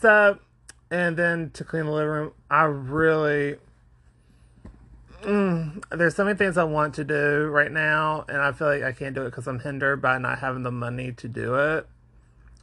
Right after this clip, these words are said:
I just want a laptop that has a C D drive built into it, and I can just upload,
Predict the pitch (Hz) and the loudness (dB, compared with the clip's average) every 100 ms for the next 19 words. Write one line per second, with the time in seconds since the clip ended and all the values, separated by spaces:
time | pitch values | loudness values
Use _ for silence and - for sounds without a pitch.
0 | _ _ - 131 147 175 175 165 - 147 | _ _ 0 4 6 4 0 -2 0 2
1 | 143 139 - 120 117 117 - 131 127 123 | 2 0 0 0 0 -2 -10 -8 -4 -4
2 | 135 131 - 127 131 131 131 127 113 117 | -2 -6 -6 -10 -8 -8 -6 -4 -2 -2
3 | 120 - 123 117 131 123 147 131 131 117 | -6 -10 -10 -4 -2 -2 -4 -4 -2 -2
4 | 120 131 - - - - - - - - | 0 -2 -6 -18 -20 -20 -20 -20 -16 -4
5 | 147 139 123 123 113 117 127 123 156 160 | 0 0 0 -6 -8 -8 -8 -4 -2 0
6 | 160 160 | 0 -2